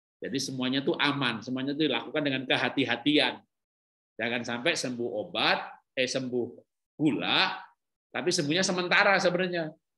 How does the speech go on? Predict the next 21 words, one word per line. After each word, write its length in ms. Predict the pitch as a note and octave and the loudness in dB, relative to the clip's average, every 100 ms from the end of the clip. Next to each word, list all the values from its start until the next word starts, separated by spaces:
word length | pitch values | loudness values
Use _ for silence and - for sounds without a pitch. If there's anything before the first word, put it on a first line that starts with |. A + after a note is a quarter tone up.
| _ _ _ - | _ _ _ -12
Ginjalnya 480 | F#2+ F#2 G2+ A2 B2 | -8 -4 -4 -2 -2
rusak, 800 | A#2+ B2+ B2+ C3+ C3 B2+ B2 G#2 | -2 -2 -2 -2 0 0 -2 -4
B 80 | D#2+ | -6
A 80 | |
B-nya 400 | G#2 G#2+ G#2+ B2+ | -4 -4 -4 -4
susah, 560 | B2 C3 B2 C3 B2+ B2 | -4 -6 -4 -2 -2 -2
penyakit 400 | A#2+ A2 G#2+ G#2 | -4 -6 -6 -4
lain 240 | G#2+ B2+ | -2 0
datang, 400 | B2 B2 B2 A#2 | 0 -2 -4 -6
akhirnya 400 | A#2 - A2+ C#3 | -6 -8 -6 -4
gulanya 320 | B2 G#2 B2 B2+ | -2 -2 -2 -4
kambuh 320 | B2 A#2 A#2+ | -4 -2 0
lagi. 560 | B2+ B2+ A#2+ B2+ B2 - _ | 0 0 0 0 0 -6 _
Sehingga 240 | - A2+ | -6 -4
enam 240 | A2+ D3+ E3+ | 0 0 4
bulan 240 | A3 A3 | 6 6
ke 80 | G#3+ | 6
depan, 560 | A#3 A#3+ F3+ F3+ G#3+ F3+ | 4 6 4 4 2 0
wah, 240 | F3+ F3 | 0 0
penyakitnya 560 | D#3+ D3 C#3+ C#3+ E3+ E3 | -2 -2 0 0 2 4
darinya 320 | C3 D3 | 4 2